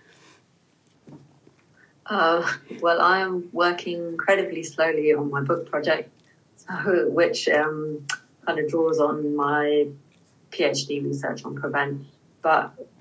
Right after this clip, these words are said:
looks more broadly at the idea of racial bordering and the way in which, um, Prevent can be thought of as something that happens, that happens simultaneously alongside the development of the hostile environment,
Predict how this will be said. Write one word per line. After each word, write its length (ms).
looks 460
more 180
broadly 380
at 80
the 120
idea 360
of 160
racial 380
bordering 720
and 120
the 80
way 220
in 100
which, 520
um, 640
Prevent 520
can 140
be 140
thought 500
of 180
as 440
something 340
that 140
happens, 500
that 540
happens 420
simultaneously 800
alongside 580
the 80
development 460
of 100
the 60
hostile 420
environment, 640